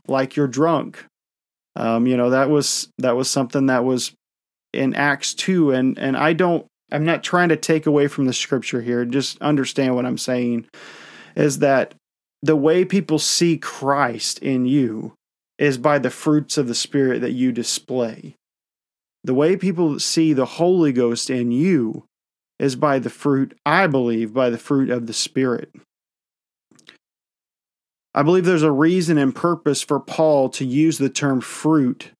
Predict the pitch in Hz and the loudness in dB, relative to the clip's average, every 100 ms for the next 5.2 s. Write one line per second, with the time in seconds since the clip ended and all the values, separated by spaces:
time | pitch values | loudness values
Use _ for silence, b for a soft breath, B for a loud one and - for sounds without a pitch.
0 | _ 139 135 - 156 160 151 127 127 120 | _ -2 0 -2 -2 0 -2 -2 -2 0
1 | 135 127 135 120 - - 160 151 131 123 | 0 0 0 0 -2 0 -2 0 -2 0
2 | - 127 127 - 151 143 139 135 135 - | -2 -4 -4 -2 0 0 0 0 -2 -4
3 | 123 - 123 123 127 117 - 143 131 123 | -6 -4 -4 -2 -2 -4 -4 0 2 2
4 | 120 117 - - 123 120 - - 151 - | 2 0 -2 -4 -2 -4 -2 0 0 0
5 | - | -6